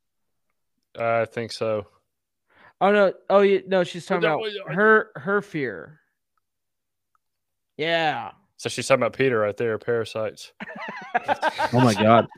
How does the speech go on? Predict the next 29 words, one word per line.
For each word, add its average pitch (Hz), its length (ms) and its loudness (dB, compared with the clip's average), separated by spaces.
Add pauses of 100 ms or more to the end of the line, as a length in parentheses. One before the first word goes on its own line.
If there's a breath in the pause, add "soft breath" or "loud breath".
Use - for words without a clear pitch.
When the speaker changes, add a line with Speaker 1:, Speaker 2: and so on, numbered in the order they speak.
Speaker 3:
Have 127 200 2
y'all 170 160 8
seen 180 320 8
all 139 160 8
the 127 140 0
uprising 123 600 2
and 107 140 -2
videos 110 440 2
of 95 120 -4
all 110 140 2
the 104 80 -4
parasites 107 600 -6
and 101 80 -12
all 104 100 -8
the 101 80 -10
meats, 104 380 -12
like 104 200 -6
salmon? 117 480 -6 (1000 soft breath)
Speaker 2:
Oh, 208 520 0
you 185 140 -4
know 208 120 0
what? 208 300 2
I 175 140 2
have 196 300 0
noticed 180 480 -2
'cause 165 280 -6
we 202 180 -4
have, 214 200 -2
like, 165 280 0